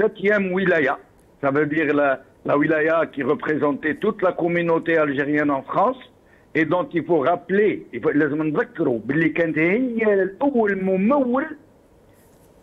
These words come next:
للثورة الجزائرية. لا، لا، لا الصين ولا الروس ولا الألمان دي، لا غدية de l'époque. Le premier financier de la guerre de ré-، révolution, de la guerre de libération,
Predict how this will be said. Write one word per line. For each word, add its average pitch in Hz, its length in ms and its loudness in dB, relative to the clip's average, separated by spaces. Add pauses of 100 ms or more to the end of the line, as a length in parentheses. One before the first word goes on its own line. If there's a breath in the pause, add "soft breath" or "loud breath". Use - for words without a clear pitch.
للثورة 214 380 2
الجزائرية. 135 540 -2 (280)
لا، 233 360 2 (100)
لا، 190 340 2
لا 240 260 2
الصين 277 440 0
ولا 254 260 2
الروس 233 460 0
ولا 214 200 4
الألمان 214 400 0
دي، 185 200 -4 (500 loud breath)
لا 196 100 4
غدية 185 320 0
de 175 200 0
l'époque. - 340 -4 (500 soft breath)
Le 180 60 4
premier 247 540 2 (140)
financier 226 600 0
de 185 160 2 (120)
la 175 120 4 (360)
guerre 208 360 2
de 196 40 2 (100)
ré-، 190 160 0 (120)
révolution, 185 580 0 (300)
de 170 120 2
la 175 80 4
guerre 190 160 2
de 160 140 -8
libération, 170 460 0